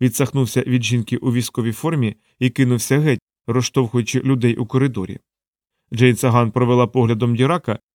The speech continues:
який нетвердою ходою віддалявся, побачила калюшку темної блювоти, розсипані по підлозі цукерки, потім озирнулася, запримітила кіоск зі солодощами і попрямувала до нього. «Ти», мовила,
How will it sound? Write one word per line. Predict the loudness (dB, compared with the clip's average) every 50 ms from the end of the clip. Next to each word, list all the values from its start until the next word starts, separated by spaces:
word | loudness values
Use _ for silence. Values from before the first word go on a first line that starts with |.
| _ _
який | -2 -2 0 2 2
нетвердою | 2 2 0 0 0 -2 0 2 2 4 4 2 2 -2
ходою | -2 -2 -2 0 0 2 2 0 0 -2 -6 _ _ _
віддалявся, | -4 -2 -2 0 2 0 0 0 -2 -4 -4 -6 -6 -8 -10 _ _ _ _ _ _
побачила | 0 2 4 4 2 2 2 2 2 2
калюшку | 2 2 2 2 2 2 0 -2 -4 -4
темної | -2 0 0 0 2 2 2 2
блювоти, | 2 2 2 2 0 0 -2 0 -2 -2 -2 -4 _ _ _ _
розсипані | 0 2 2 2 2 0 0 0 0 0 0 -2
по | -4 -2
підлозі | -2 -2 0 0 0 0 -2
цукерки, | -2 -4 -4 -4 -2 -4 -4 -4 -6 -6 -8 -8 -10 _ _ _ _ _ _
потім | -4 -2 -2 0 0 0
озирнулася, | 0 0 0 0 0 -2 -2 -4 -6 -8 -10 -12 -12 -12 -14 _ _ _ _ _ _
запримітила | -6 -6 -4 -2 -2 0 0 -2 -2 -4 -4 -4 -4
кіоск | -4 -4 -4 -4 -4 -4 -8 -10 _
зі | -6 -6 -6
солодощами | -4 -2 -2 -2 -2 -2 -4 -4 -6 -4 -4 -4 -4 -4 -6 -8 _ _ _ -8
і | -6
попрямувала | -4 -4 -4 -2 -2 -2 -2 0 0 2 2 0 0
до | -2 -2
нього. | -4 -4 -4 -6 -8 -10 -14 -16 _ _ _ _ _ _ _ _ _ _
«Ти», | 2 4 4 4 2 _ _ _ _ _ _ _ 2
мовила, | 2 4 4 4 4 2 0